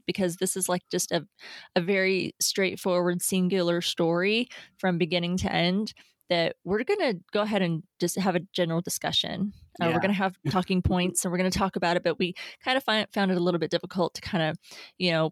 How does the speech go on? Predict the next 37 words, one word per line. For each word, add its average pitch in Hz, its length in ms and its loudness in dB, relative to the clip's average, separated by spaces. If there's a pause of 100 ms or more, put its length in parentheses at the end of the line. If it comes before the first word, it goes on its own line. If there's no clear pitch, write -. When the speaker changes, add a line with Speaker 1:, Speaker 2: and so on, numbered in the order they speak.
Speaker 1:
pull 190 240 2
apart 165 480 0 (280)
five 170 360 0
individual 170 640 2
or 170 60 0
five 160 340 -2 (160)
things, 165 500 -2
um, 160 460 -2
from 170 280 0
this 165 200 -2
episode 156 540 0
in 165 80 -4
particular. 165 440 -2
So 156 340 0 (280)
we're 196 80 0
just - 140 -2
gonna 247 100 0
have 240 160 2
a 202 60 0
discussion 190 400 0
about 180 260 2
it. 185 60 2
It's 175 120 -4
gonna 175 140 0
be 180 100 2
an 175 80 0
organic 165 440 -2
kinda 165 240 -2
discussion, 160 520 -2
and 160 280 -4
we'll 202 160 0
have 240 100 -2
talking 170 320 -2
points 160 320 -4
and 160 100 -6
stuff, 156 360 -2
but 151 180 -2